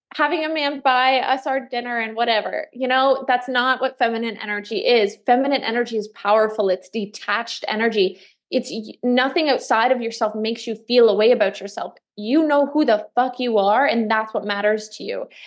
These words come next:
And so feminine energy is detached. It is the balancing of your neurotransmitters, of those hormone releases, without external factors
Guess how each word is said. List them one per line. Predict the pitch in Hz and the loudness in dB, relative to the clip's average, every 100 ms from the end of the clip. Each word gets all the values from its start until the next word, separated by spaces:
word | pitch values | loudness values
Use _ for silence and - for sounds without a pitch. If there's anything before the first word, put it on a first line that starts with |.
| - - | -6 -2
And | 254 | 0
so | 269 254 247 - - _ - | 4 6 4 0 -16 _ 0
feminine | 277 320 359 311 226 - | 2 2 2 2 0 -2
energy | 240 285 254 226 190 190 - _ _ _ | 0 2 0 0 0 0 -8 _ _ _
is | 262 254 233 - 220 | 2 4 0 -8 -4
detached. | 247 247 - 247 254 196 - - | -2 -2 -2 -2 0 0 -4 -6
It | 262 | 0
is | 302 302 311 | 2 0 0
the | 285 285 | -2 2
balancing | 220 220 269 285 330 330 302 | 0 2 -2 -2 -6 -6 -4
of | 262 | 2
your | 254 | 2
neurotransmitters, | 247 208 240 233 233 214 214 240 240 269 320 320 | 2 2 2 2 0 -4 -2 -4 -4 -2 0 0
of | 220 214 | -2 0
those | 226 214 - | 0 0 -4
hormone | 220 220 240 247 233 | -6 -4 -2 -2 0
releases, | 220 196 214 226 330 403 381 - _ _ _ _ _ - | 0 0 -4 -4 0 0 -2 -10 _ _ _ _ _ -4
without | 247 311 - - 240 262 320 - - _ _ _ | 0 0 -2 -4 2 4 4 0 -10 _ _ _
external | 277 - - 262 277 262 240 - _ _ _ | -10 -8 -2 -2 0 -2 -4 -10 _ _ _
factors | 254 254 285 233 220 | 0 0 0 -4 -4